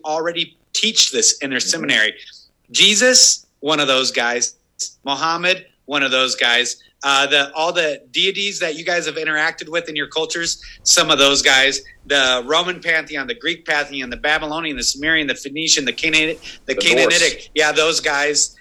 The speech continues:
Speaker 1: The
Speaker 2: Yeah.
Speaker 1: Incan, the Aztec, the Mayan, right? The Central and South American deities. They were those guys too. He has literally said this out loud. We, it is time for human-, that humanity can handle that we have been in contact with extraterrestrial beings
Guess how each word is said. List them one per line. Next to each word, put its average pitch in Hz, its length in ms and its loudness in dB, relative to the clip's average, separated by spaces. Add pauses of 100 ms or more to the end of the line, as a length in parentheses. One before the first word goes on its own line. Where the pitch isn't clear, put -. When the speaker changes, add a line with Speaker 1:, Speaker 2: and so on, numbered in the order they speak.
(120)
Speaker 1:
The 156 100 0
Speaker 2:
Yeah. 185 180 -2
Speaker 1:
Incan, 170 320 -2
the 143 140 -4
Aztec, 170 500 -4
the 139 80 -6
Mayan, 147 480 -4
right? 147 200 -6
The 143 60 -12
Central 170 320 -6
and 151 60 -2
South 160 240 -2
American 160 280 0
deities. - 540 -6
They 175 100 2
were 190 120 0
those 175 220 2
guys 156 300 -2
too. 165 360 -4 (280)
He 269 280 0
has 262 280 -4 (180)
literally 240 440 0
said 220 240 -2
this 208 180 -2
out 165 220 -6
loud. 156 400 -6 (400)
We, 202 340 -2
it 165 120 2
is - 240 2
time 233 580 -2
for 170 540 -4 (100)
human-, 180 540 -6
that 151 200 2
humanity 165 560 -4
can 170 200 -12
handle 135 640 -4 (260)
that 139 180 -2
we 170 160 0
have 196 160 0
been 170 140 0
in 156 160 -2
contact 175 760 -2
with 139 240 -8
extraterrestrial 165 1080 0
beings 147 720 -4